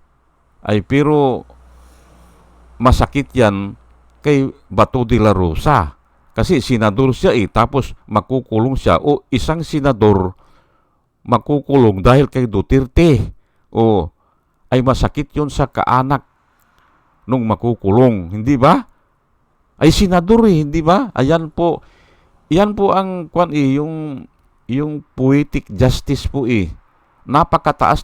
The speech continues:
na tao, isang senador, hindi ba? Makukulong lang dahil kay Duterte. Ay wala tayong magagawa dyan. Kasalanan po nila yan.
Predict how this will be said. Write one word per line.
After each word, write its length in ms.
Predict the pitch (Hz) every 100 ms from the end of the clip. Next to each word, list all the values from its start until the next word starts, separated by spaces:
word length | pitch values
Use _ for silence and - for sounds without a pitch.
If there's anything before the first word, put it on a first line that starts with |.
| -
na 80 | 127
tao, 320 | 147 143 117
isang 320 | 107 - 135
senador, 640 | 135 151 143 120 120 107
hindi 240 | 110 107 131
ba? 240 | 107 120 - _ -
Makukulong 720 | 175 170 170 147 151 160 151
lang 160 | 120 113
dahil 320 | 160 208 190
kay 160 | - 151
Duterte. 800 | 117 113 147 151 - 302 220 - _ _ _ _ _ _ _ _ _ _ _
Ay 160 | 107 110
wala 220 | 113 101
tayong 240 | 143 156
magagawa 580 | 135 120 131 120 113 101
dyan. 400 | 117 123 151 87
Kasalanan 720 | - 117 - 110 135 143 143
po 160 | 131 120
nila 300 | 123 107 95
yan. 340 | 110 101 85